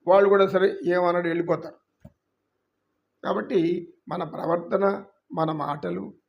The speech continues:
ఇవన్నీ కూడా మనం చాలా జాగ్రత్తగా వాడుకోవాలి, చాలా జా-, జాగ్రత్తగా ప్రవర్తించాలి. ఇవన్నీ కూడా మన, మనల్ని నీచులుగాను హీనులుగాను చూపెట్టకూడదు.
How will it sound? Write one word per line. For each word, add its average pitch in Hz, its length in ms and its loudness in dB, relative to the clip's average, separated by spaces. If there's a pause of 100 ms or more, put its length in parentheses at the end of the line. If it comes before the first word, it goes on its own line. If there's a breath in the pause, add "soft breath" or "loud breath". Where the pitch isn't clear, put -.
(120)
ఇవన్నీ 185 360 2
కూడా 226 220 2
మనం 160 540 -4 (360)
చాలా 170 160 -6
జాగ్రత్తగా 165 560 -4
వాడుకోవాలి, 175 920 0
చాలా - 460 -2
జా-, 160 460 -4
జాగ్రత్తగా 170 520 0
ప్రవర్తించాలి. 156 1120 -6 (340)
ఇవన్నీ 156 340 -2
కూడా 180 180 4
మన, 160 280 -4
మనల్ని 160 680 -6 (360)
నీచులుగాను 175 720 2
హీనులుగాను 165 600 2
చూపెట్టకూడదు. 160 920 -4